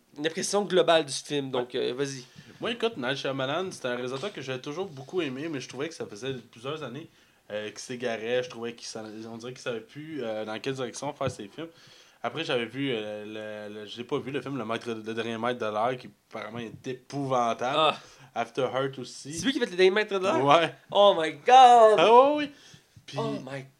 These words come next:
Speaker 1: God, c'est genre un des pires films de l'histoire de l'univers.
Speaker 2: Oh, il était, euh... c'est épouvantable, ce film-là, ça a l'air. Puis ça faisait, c'est ça, ça faisait une couple de films. Je faisais, Chris, c'est un gars qui a fait des, des, vraiment, des vraiment bons films, que ce soit Sing ou, euh, Sixième Sens. Ou,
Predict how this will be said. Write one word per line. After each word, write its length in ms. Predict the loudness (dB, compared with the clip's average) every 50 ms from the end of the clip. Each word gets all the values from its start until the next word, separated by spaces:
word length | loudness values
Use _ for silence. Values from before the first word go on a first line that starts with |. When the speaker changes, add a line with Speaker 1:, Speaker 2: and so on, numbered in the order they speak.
| 0
Speaker 1:
God, 280 | 2 2 4 4 2 0
c'est 120 | -2 0
genre 140 | 2 4 4
un 40 | 4
des 80 | 4 4
pires 160 | 4 4 4
films 140 | 4 0 -6
de 40 | -6
l'histoire 280 | -6 -4 -2 0 0 -2
de 60 | -2
l'univers. 300 | -4 -2 0 0 0 0 0
Speaker 2:
Oh, 320 | 0 0 2 2 2 2 2
il 320 | 0 -2 -4 -4 -6 -6
était, 320 | -6 -6 -8 -8 -6 -8 -10 -12
euh... 140 | -14 -16 -18 -20 _ _ -20 -20 _ _ _ _ _ _ -20
c'est 160 | -16 -16 -16
épouvantable, 420 | -10 -8 -6 -6 -4 -6 -6 -8 -8
ce 60 | -8
film-là, 220 | -8 -8 -10 -10
ça 120 | -10 -10 -10
a 40 | -10
l'air. 120 | -12 -12 -14 _ -20 -20 -20 -18 -16 -16 -14 -12
Puis 240 | -10 -10 -10 -12 -14 -20 -20 -20 -20 -20 _ _ _ _
ça 220 | -10 -8 -8 -8
faisait, 240 | -8 -6 -6 -6 -6
c'est 140 | -8 -10 -12
ça, 120 | -12 -10
ça 140 | -8 -8 -8
faisait 140 | -6 -6 -8
une 100 | -6 -8
couple 140 | -10 -10
de 100 | -10 -10
films. 140 | -10 -10 -12 -14
Je 60 | -16
faisais, 200 | -16 -16 -14 -12
Chris, 160 | -10 -8 -6 -6 -6
c'est 160 | -8 -8 -8
un 160 | -6 -6 -6
gars 160 | -6 -8 -8
qui 100 | -8 -8
a 40 | -6
fait 160 | -6 -6 -8
des, 180 | -8 -10 -12 -12 -16 _ -20
des, 200 | -18 -16 -16 -18 -18 -20 -20 -14
vraiment, 300 | -10 -8 -6 -6 -6 -6 -8 -8
des 160 | -10 -10 -12 -14 -16 -14
vraiment 540 | -12 -10 -6 -2 0 0 0 0 -2 -4 -4
bons 200 | -4 -4 -6 -6
films, 180 | -6 -8 -12 -12
que 60 | -12
ce 60 | -12
soit 160 | -12 -12 -14
Sing 420 | -14 -14 -12 -12 -10 -10 -10 -12 -12 -14 -16 -16 -16
ou, 240 | -14 -12 -10 -8 -8
euh, 180 | -8 -8 -10 -12
Sixième 320 | -12 -12 -12 -12 -10 -10 -10
Sens. 580 | -10 -8 -8 -6 -6 -6 -6 -8 -8 -10 -12
Ou, 140 | -14 -14 -14